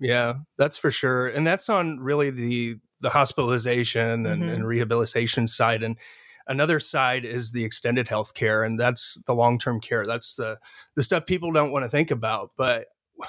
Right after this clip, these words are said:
Speaker 1: we look at our families.
Speaker 2: Mm-hmm.
Speaker 1: Everybody in their family has, or a neighbor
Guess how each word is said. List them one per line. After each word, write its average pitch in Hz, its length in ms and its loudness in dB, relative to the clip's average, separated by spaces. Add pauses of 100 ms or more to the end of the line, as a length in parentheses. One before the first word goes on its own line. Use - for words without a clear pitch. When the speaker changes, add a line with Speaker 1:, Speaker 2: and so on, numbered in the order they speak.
(180)
Speaker 1:
we 156 180 0
look 185 260 0
at 147 120 2
our 120 100 2
families. 127 800 -2 (460)
Speaker 2:
Mm-hmm. 151 100 -8
Speaker 1:
Everybody 160 560 2
in 135 140 -2
their 131 140 0
family 120 720 0 (460)
has, 113 540 -2 (120)
or 113 240 -4
a 117 140 -10
neighbor 117 600 -6